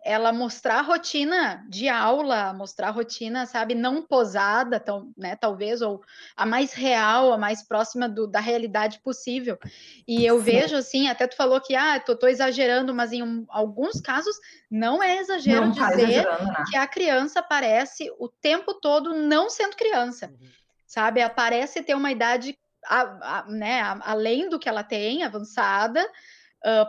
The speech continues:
Speaker 1: posando, né, às vezes indo a eventos que talvez não fosse pra idade, mas como tá com os pais irresponsáveis, ela entra, ela vai, ela frequenta.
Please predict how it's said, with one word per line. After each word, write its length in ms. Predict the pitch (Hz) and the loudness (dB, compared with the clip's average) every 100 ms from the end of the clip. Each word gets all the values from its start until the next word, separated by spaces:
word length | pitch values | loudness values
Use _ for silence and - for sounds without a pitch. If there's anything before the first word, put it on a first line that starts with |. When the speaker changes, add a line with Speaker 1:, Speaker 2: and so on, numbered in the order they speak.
| 214 | 4
Speaker 1:
posando, 920 | 277 269 214 247 254 294 359 381 392 | 4 6 4 2 4 2 0 0 -2
né, 380 | 349 240 247 285 | -2 -2 -2 -2
às 160 | 240 214 | -2 0
vezes 380 | 254 269 269 | -2 -2 -8
indo 280 | 254 294 311 | -8 -4 -2
a 120 | 262 | 0
eventos 840 | 247 226 208 262 320 381 370 - - | 0 0 2 2 2 -4 -10 -14 -12
que 140 | 285 | -10
talvez 500 | - 247 233 247 269 | -4 -2 0 -2 -2
não 320 | 247 240 311 | -4 -4 -4
fosse 420 | - - 311 - 262 | -4 0 0 0 -8
pra 160 | 240 | -6
idade, 600 | 202 185 190 214 240 330 359 359 - _ _ | -4 -4 -2 -2 -4 -8 -12 -16 -20 _ _
mas 180 | 381 415 | -2 0
como 280 | 370 311 277 | 4 4 2
tá 140 | 233 | 0
com 140 | 220 233 | -2 -6
os 140 | - | -6
pais 300 | 240 214 214 | 0 0 0
irresponsáveis, 840 | 220 214 226 220 226 214 254 330 269 | -2 -2 -4 -4 -2 0 0 0 0
ela 200 | 262 330 | 2 2
entra, 400 | 349 392 - 185 | 2 0 -2 -6
ela 220 | 185 202 | -4 -4
vai, 400 | 226 294 302 302 - - | 0 0 0 -2 -8 -12
ela 140 | - | -10
frequenta. 760 | 247 262 247 294 285 294 190 | -2 -2 2 2 2 -2 -4